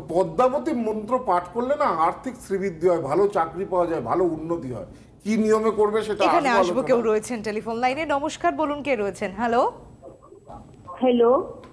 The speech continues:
Speaker 2: নমস্কার, কোথা থেকে বলছেন?
Speaker 3: ত্রিপুরা থেকে বলছি,
Speaker 2: টেলিভিশনের
Speaker 3: ম্যাডাম।
Speaker 2: সাউন্ডটা আগে কমিয়ে দিন, প্লিজ।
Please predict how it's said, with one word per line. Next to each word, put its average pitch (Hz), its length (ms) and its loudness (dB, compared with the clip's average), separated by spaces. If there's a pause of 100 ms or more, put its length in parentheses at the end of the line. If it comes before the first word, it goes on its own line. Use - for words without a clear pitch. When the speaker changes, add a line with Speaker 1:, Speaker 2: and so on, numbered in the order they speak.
(120)
Speaker 2:
নমস্কার, 277 480 -2
কোথা 320 280 0
থেকে 339 180 -2
বলছেন? 330 500 0 (880)
Speaker 3:
ত্রিপুরা 302 400 4
থেকে 294 280 0
বলছি, 240 640 2
Speaker 2:
টেলিভিশনের 294 500 2
Speaker 3:
ম্যাডাম। 370 220 -4
Speaker 2:
সাউন্ডটা 311 400 2
আগে 359 180 0
কমিয়ে 330 400 0
দিন, 185 240 -4
প্লিজ। 233 420 -2